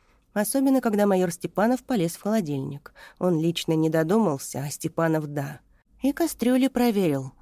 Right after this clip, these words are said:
а Юркин — нет. И теперь какие-то вещи. В каких вещах вернулся домой Греков?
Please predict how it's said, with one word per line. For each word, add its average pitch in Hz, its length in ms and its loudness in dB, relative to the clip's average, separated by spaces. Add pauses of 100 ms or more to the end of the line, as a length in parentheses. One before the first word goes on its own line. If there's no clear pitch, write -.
а 185 80 -2
Юркин — 170 640 -2
нет. - 400 -6 (360)
И 156 100 -4
теперь 180 340 -6
какие-то 180 520 -6
вещи. 151 760 -6 (680)
В - 100 -20
каких 208 340 -2
вещах 190 400 -2
вернулся 175 480 2
домой 165 300 2
Греков? 180 440 -2